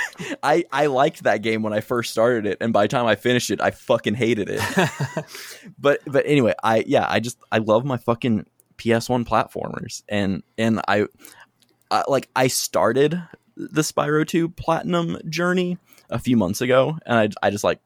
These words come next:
Speaker 1: got distracted with other stuff, but I still had it installed, and the other day I was just, like, going through my stuff on my PlayStation. I was like,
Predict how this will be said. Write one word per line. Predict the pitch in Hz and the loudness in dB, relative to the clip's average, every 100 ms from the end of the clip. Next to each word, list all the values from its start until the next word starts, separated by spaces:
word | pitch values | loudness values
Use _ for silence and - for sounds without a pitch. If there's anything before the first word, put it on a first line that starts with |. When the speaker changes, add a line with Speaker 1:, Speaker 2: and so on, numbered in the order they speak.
| _ | _
Speaker 1:
got | - - | -6 -6
distracted | - - 65 - | -8 -4 -4 -2
with | 98 | -2
other | 87 | -2
stuff, | - 78 78 - - | -2 -2 -2 -8 -8
but | - | 0
I | 113 110 | 0 0
still | - 180 | -4 -2
had | 127 117 | 0 0
it | 107 | -2
installed, | 80 - 92 98 - | -4 0 2 2 -2
and | 107 | -2
the | 107 | 0
other | 107 | 0
day | 107 104 | 2 2
I | |
was | 101 | 2
just, | 98 | 0
like, | 98 - | -2 -2
going | 101 95 104 | -2 0 0
through | 110 107 | -2 -2
my | 90 92 | -2 -6
stuff | - - 98 | -12 -2 -2
on | 101 | 0
my | 85 | -2
PlayStation. | - 87 - 71 98 | -2 -4 -4 -8 -6
I | |
was | 95 | -6
like, | 82 | -6